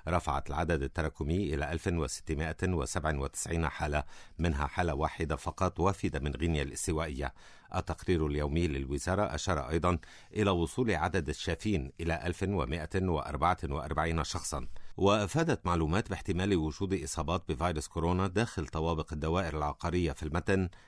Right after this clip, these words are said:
الزلقة، عمارة شلهوب، بعد التأكد من احتكاك موظف بمصاب كورونا. غرفة إدارة الكوارث في محافظة عكار أعلنت عن تسجيل إصابة جديدة بفيروس كورونا، ما رفع عدد الحالات المسجلة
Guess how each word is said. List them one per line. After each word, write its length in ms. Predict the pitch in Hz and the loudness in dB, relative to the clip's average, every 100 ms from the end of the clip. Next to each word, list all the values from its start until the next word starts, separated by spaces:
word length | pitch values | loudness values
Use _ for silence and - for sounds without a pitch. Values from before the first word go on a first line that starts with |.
| - | -4
الزلقة، 420 | 92 80 104 - 85 | -2 0 0 2 2
عمارة 360 | 78 85 71 | 4 2 -2
شلهوب، 380 | - 73 69 78 - - - - | -4 -2 2 2 0 -20 -18 -2
بعد 180 | 87 82 | 0 2
التأكد 520 | 78 85 85 - 110 95 | 0 -2 -4 0 2 2
من 120 | 73 | -2
احتكاك 480 | - 87 - 90 76 | -4 -4 -4 -2 -2
موظف 580 | 80 80 82 95 90 - - - | 0 0 2 2 0 -6 -18 -4
بمصاب 500 | 95 85 78 - 82 | 2 2 2 0 0
كورونا. 480 | - 87 80 69 71 - - 90 | 2 2 2 0 -6 -12 -14 -2
غرفة 360 | 98 110 123 107 | 0 2 2 4
إدارة 420 | 110 95 135 156 - | 4 4 4 2 0
الكوارث 520 | 101 95 92 98 120 | 0 2 4 4 2
في 240 | - - 82 | -2 -2 0
محافظة 540 | 76 - 80 95 95 76 | 0 -2 -2 0 0 -2
عكار 460 | 73 76 104 113 | -6 -2 0 0
أعلنت 560 | - 98 95 87 80 - | 0 0 2 2 0 -2
عن 140 | 80 | -4
تسجيل 600 | 85 - - 110 113 - | -2 -6 0 0 0 -4
إصابة 320 | 85 113 95 - | -2 2 2 0
جديدة 380 | 80 85 92 | -2 -2 0
بفيروس 460 | 87 73 87 82 80 | 0 0 0 0 -2
كورونا، 420 | - 78 73 71 - - - | 0 2 2 -4 -6 -20 -10
ما 180 | 85 87 | -2 0
رفع 380 | 80 87 92 76 | 0 0 0 0
عدد 260 | 87 82 - | 0 -2 -4
الحالات 400 | - 87 92 76 | -4 -2 -2 -4
المسجلة 640 | 73 - 98 95 92 | -6 -2 0 2 2